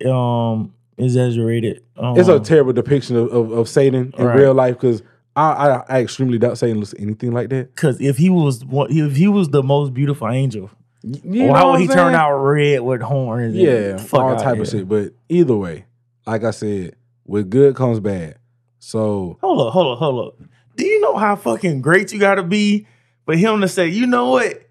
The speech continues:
Speaker 1: Get the fuck out of my kingdom. I'ma give you your own shit.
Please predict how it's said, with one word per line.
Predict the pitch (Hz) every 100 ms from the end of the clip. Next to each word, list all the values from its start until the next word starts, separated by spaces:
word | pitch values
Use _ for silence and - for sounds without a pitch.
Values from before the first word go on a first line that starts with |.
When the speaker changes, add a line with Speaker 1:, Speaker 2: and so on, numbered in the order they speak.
| _ _ _ _ -
Speaker 1:
Get | 453 466 -
the | 147
fuck | 127 - 214 208
out | 202 180
of | 170
my | 170
kingdom. | 165 196 165 151 135 135 -
I'ma | 233 254
give | 190 202
you | 185
your | 175 156 151
own | 190 170
shit. | 143 135 120